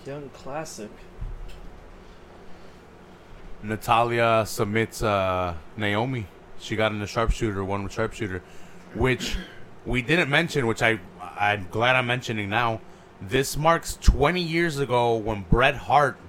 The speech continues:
Speaker 2: beat The Undertaker with special guest referee Shawn Michaels. Shawn Michaels went to hit Bret Hart with a chair. Bret ducked,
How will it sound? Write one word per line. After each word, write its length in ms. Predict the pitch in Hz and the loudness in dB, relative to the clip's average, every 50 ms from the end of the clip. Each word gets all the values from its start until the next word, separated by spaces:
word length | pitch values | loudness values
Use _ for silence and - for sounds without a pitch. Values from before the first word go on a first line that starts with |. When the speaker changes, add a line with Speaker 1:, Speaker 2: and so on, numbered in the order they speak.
| - | -2
Speaker 2:
beat 200 | - - 156 - - | 0 0 0 -2 -4
The 160 | 135 131 135 | -4 0 0
Undertaker 800 | 135 156 156 143 131 - - 123 113 107 - 117 110 107 107 104 - - - - - - - | 0 0 0 -4 -6 -4 -4 -4 -4 -2 -2 -2 0 0 -2 -4 -8 -16 -16 -16 -14 -12 -4
with 200 | - 113 110 - | -2 -2 -2 -2
special 420 | - - - 147 147 - - 170 147 | -2 4 4 4 4 4 0 -2 -2
guest 380 | 120 123 147 151 - - - 127 107 95 | 0 2 2 2 0 -2 -8 -10 -6 0
referee 600 | 110 151 165 - - 165 143 131 131 143 151 131 | 2 2 2 2 -2 -4 -4 -2 -2 -2 -4 -4
Shawn 360 | - - - 131 127 131 123 | -4 -2 0 0 0 0 0
Michaels. 680 | 123 123 139 143 135 - 113 107 104 101 98 - - - - - - - - - - - - - - - - - - - - - - - - - - - - - - | 0 0 0 0 -2 -2 -2 0 0 0 -4 -8 -14 -14 -14 -14 -14 -14 -18 -20 -20 -20 -20 -20 -20 -20 -20 -20 -20 -20 -20 -20 -20 -18 -16 -16 -16 -16 -16 -18 -14
Shawn 360 | - - - 135 143 151 147 | -10 -4 2 2 2 2 2
Michaels 440 | 147 151 165 170 165 - 147 131 - | 2 0 0 0 0 0 -2 -2 -2
went 260 | 95 117 135 147 - - | 0 0 0 0 0 -4
to 60 | 143 | -6
hit 300 | 120 117 147 139 - - | -4 -2 -2 -2 2 2
Bret 200 | - 127 139 117 | 2 2 2 0
Hart 420 | 104 98 104 120 135 143 143 - - 113 | -2 0 4 4 4 4 4 0 -6 -4
with 200 | 110 117 110 101 | -2 -2 -2 -2
a 60 | 104 | -4
chair. 460 | - - - 120 120 127 139 151 139 - - - - - - - | -6 -2 0 2 2 2 0 -2 -4 -10 -18 -20 -20 -20 -12 -2
Bret 380 | - 117 127 139 - - - - | 2 4 4 4 2 0 -10 -4
ducked, 380 | - 123 127 135 - - - - | 0 0 0 0 -2 -8 -18 -18